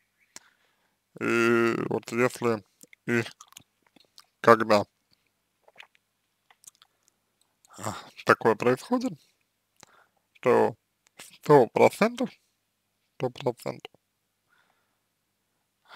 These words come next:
а, это история про, про,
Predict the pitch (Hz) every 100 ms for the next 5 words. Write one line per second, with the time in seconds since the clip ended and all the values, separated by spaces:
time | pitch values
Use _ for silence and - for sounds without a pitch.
0 | - 123 110 110 120 - 151 190 _ -
1 | 170 170 160 151 147 139 - 123 - -
2 | 165 180 175 160 135 _ _ _ _ _
3 | _ - - 135 135 _ - 151 151 135